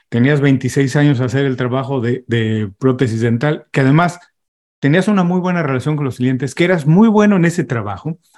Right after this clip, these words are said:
Entonces, de alguna manera, profesionalmente te sentías bien, sentías que eras valorado, que, eh, eh, que eras capaz de hacer algo bien hecho, que eras bueno para algo,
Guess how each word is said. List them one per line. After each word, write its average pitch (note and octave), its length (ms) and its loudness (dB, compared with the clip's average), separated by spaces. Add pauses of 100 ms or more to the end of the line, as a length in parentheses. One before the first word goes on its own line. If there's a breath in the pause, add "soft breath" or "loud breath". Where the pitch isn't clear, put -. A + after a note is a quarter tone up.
(180 soft breath)
Entonces, D3 380 2
de D#3 60 2
alguna D3+ 240 2
manera, F3 500 0 (380)
profesionalmente D3+ 680 -2
te B2 140 -4
sentías B2+ 380 -2
bien, B2+ 340 -2
sentías B2+ 480 -2
que C#3+ 120 -2
eras D3 240 -2 (220 soft breath)
valorado, A#2 840 -4 (160)
que, A#2 560 -4
eh, - 120 -14
eh, B2 200 -6
que D#3 400 -2
eras D#3 260 0
capaz F#3+ 400 2
de D#3+ 80 2
hacer D#3 260 0
algo D3 420 -2
bien D3+ 440 4
hecho, E3 340 0 (240 loud breath)
que D#3+ 80 2
eras D3 180 2
bueno E3 300 2
para B2 220 -2
algo, A#2 240 -6